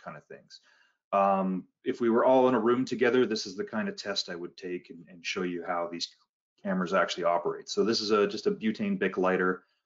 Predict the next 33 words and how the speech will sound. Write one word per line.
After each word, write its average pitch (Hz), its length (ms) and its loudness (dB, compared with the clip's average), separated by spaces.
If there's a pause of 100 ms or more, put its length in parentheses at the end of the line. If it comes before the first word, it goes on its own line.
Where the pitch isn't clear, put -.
(320)
uh, 87 220 -2
basically 95 400 2
about 92 240 0
three 98 180 2
grams 92 320 0
per - 240 -6
hour. 131 460 2 (600)
And 101 540 0
as 98 180 -2
long 117 200 4
as 98 140 -2
the, 98 420 2
uh, 92 540 0 (160)
the 95 80 -6
camera 107 300 0
is 92 80 0
able 101 180 4
to - 60 -4
pick - 280 -12
it - 120 -14
up, 156 240 0 (380)
uh, 90 360 -4
we've 92 180 -6
got 98 100 -4
the 95 60 -8
spectral 98 380 -2
filter 117 260 -2
in 101 60 -2
order 92 180 0
to 92 60 -2
see 101 140 -2
that 87 260 -6
gas. 120 480 0